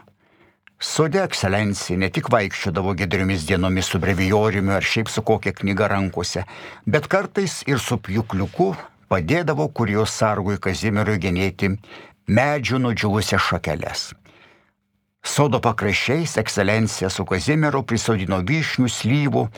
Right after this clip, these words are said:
palei takelius agrastų, serbentų, buvo užveistas net avietynas. Vyskupui rūpėjo ne tiek sodo vaisiai, kiek jo kuklios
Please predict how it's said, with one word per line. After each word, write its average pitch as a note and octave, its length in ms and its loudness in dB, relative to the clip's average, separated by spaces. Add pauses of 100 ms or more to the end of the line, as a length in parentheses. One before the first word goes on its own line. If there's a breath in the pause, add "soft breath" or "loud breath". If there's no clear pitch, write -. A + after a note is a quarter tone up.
(280 loud breath)
palei B2 260 2
takelius B2 480 0
agrastų, B2+ 560 0
serbentų, A2 640 -2 (320 loud breath)
buvo A2+ 220 4 (100)
užveistas D3+ 720 -2
net C#3 320 0
avietynas. G#2 840 -4 (640)
Vyskupui D3+ 560 2
rūpėjo C#3 400 0
ne B2 160 2
tiek D3 320 0
sodo A2 480 0
vaisiai, A2 640 -2 (800)
kiek B2+ 320 0
jo A2 160 2
kuklios A#2+ 560 0